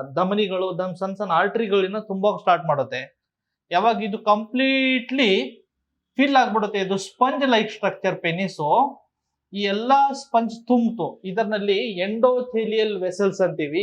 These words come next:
ಎಂಡೋಥೆಲಿಯಲ್ ವೆಸಲ್ಸ್ ಅಂದ್ರೆ ನಮ್ ಹಾರ್ಟ್ ಇರ್ಬೋದು, ನಮ್ ಬ್ರೈನ್ ಇರ್ಬೋದು, ಅಥವಾ ನಮ್ ಪ್ರತಿಯೊಂದು ಆರ್ಟರಿ, ಆರ್ಟರಿ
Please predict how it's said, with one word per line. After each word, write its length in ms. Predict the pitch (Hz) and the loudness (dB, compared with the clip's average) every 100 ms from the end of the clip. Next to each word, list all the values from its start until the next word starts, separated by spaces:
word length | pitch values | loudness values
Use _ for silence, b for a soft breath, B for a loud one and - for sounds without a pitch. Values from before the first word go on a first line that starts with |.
| 180 | -2
ಎಂಡೋಥೆಲಿಯಲ್ 600 | 185 226 226 214 208 196 | 0 -2 0 0 0 0
ವೆಸಲ್ಸ್ 360 | 170 165 202 202 | -4 -4 -4 -4
ಅಂದ್ರೆ 300 | 180 170 175 226 - _ _ _ _ | -2 0 0 -2 -8 _ _ _ _
ನಮ್ 160 | 180 190 151 | -6 -6 -2
ಹಾರ್ಟ್ 360 | - 208 233 226 | 2 2 2 0
ಇರ್ಬೋದು, 520 | 220 190 208 190 214 | -2 2 0 2 0
ನಮ್ 280 | 208 190 170 | 0 -4 -2
ಬ್ರೈನ್ 320 | 175 202 214 | 2 2 0
ಇರ್ಬೋದು, 520 | 202 180 185 185 175 185 | -4 -6 -6 -6 -4 -4
ಅಥವಾ 180 | 180 180 | -4 -6
ನಮ್ 260 | 175 175 | -6 -14
ಪ್ರತಿಯೊಂದು 480 | 160 180 - 226 202 | -8 -6 -2 -2 0
ಆರ್ಟರಿ, 580 | 165 175 214 214 175 165 214 285 - _ _ _ 180 | 2 4 4 0 -2 0 -2 -4 -14 _ _ _ 2
ಆರ್ಟರಿ 500 | 196 254 262 262 | 4 4 0 -4